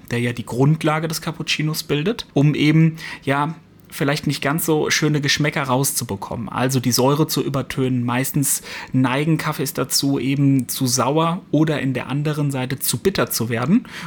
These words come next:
Und indem ich Milch oder jetzt in dem Fall vom Kapuziner dann die, äh, Sahne hinzufüge, ist es dann eben einfach der Hintergrund, dass, äh, der Geschmack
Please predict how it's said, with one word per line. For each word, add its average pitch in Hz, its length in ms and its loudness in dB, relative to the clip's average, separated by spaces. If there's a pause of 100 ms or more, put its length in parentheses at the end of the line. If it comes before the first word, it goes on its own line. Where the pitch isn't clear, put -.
Und 139 180 4
indem 135 300 4
ich 131 160 2
Milch 160 300 2
oder 135 320 2 (640)
jetzt 131 240 -2
in 131 60 4
dem 127 100 6
Fall 127 200 0
vom 127 140 0
Kapuziner 131 540 0
dann 123 220 2
die, 120 200 -2
äh, 123 120 2
Sahne 131 300 2
hinzufüge, 170 760 4 (300)
ist - 180 -2
es 139 140 2
dann 131 280 2
eben 127 340 2
einfach 127 260 -2
der 123 140 -4
Hintergrund, 127 560 0
dass, 120 260 -2
äh, 120 240 -2
der 113 240 -2
Geschmack 127 480 -2